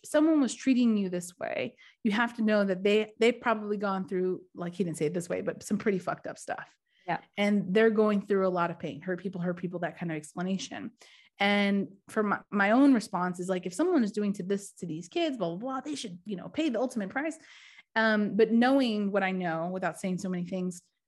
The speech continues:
Speaker 1: um, I know that this person has, has dealt with an insurmountable of amount of pain. And to try to extend the level of grace, like, I'm not,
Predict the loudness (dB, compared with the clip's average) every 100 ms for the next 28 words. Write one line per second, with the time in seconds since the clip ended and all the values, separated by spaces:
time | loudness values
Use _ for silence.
0 | -4 -2 0 -2 -4 -8 _ _ _ _
1 | _ -10 -2 2 2 0 -2 -4 -4 -4
2 | -2 -2 -6 -6 -10 _ _ _ -12 -4
3 | -2 -2 -4 -2 -2 -2 -2 -2 -2 -4
4 | -6 -8 -16 _ _ _ _ 0 0 2
5 | 0 0 -4 -2 -2 -2 -4 -4 -6 -6
6 | -6 -4 -4 -4 -6 -8 -10 -10 _ _
7 | _ _ _ _ _ _ -6 -2 0 -2
8 | -4 -8 _ _ _ _ _ -4 -2 0
9 | 2 2 2 0 -2 -4 -8 -2 0 0
10 | -2 -4 -10 _ _ _ _ -4 0 4
11 | 2 2 0 0 -4 0 0 0 -2 0
12 | 2 4 2